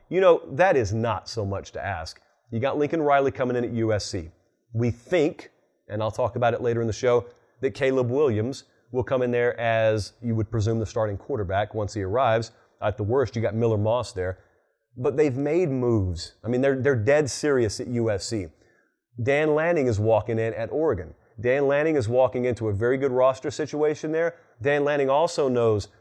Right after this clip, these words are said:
the name of the game is about talent acquisition first and foremost. He just came from a place at Georgia where he learned that. We spent the first fifteen some odd minutes of the show tonight talking about that. So there's no reason to believe from a personnel standpoint,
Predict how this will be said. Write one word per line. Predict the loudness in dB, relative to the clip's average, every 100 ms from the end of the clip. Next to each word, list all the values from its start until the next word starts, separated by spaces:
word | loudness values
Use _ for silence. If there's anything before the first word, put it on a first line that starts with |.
| -8
the | -4
name | 0 2
of | 2
the | 2
game | 2 2 0 -4 _ _ _ _ _ _ _
is | -4 0
about | 0 -2
talent | -6 -6 -4 -6
acquisition | -6 -6 -4 -2 -4 -4 -4
first | -2 -2 -2
and | -6
foremost. | -2 -2 0 -2 -6 _ _ _ _
He | -4
just | -2 -2 -4
came | -4 -2
from | -2 -4
a |
place | -2 0 0 -2
at | -6
Georgia | -2 0 0 -4 -8 _ -2
where | 2
he | 2
learned | 2 2 0
that. | -2
We | -4
spent | -4 -6
the | -4
first | -4 -4 -6 _ _ _ -8
fifteen | -6 -4 -4
some | -2 -2
odd | -2
minutes | 0 -2 -2
of | -8
the |
show | -2 -2 0
tonight | -2 -4
talking | -2 -4 -2 -2
about | -2 0
that. | 2 0 -4 _ _ _ _ _ _
So | 0 2
there's | 4 2
no | 2
reason | 2 2 0 -2
to | -4
believe | 0 2 2 0 _ _
from | 0
a | 0 0
personnel | -2 -4 0 0 2
standpoint, | 0 -2 -2 -4 -4 -6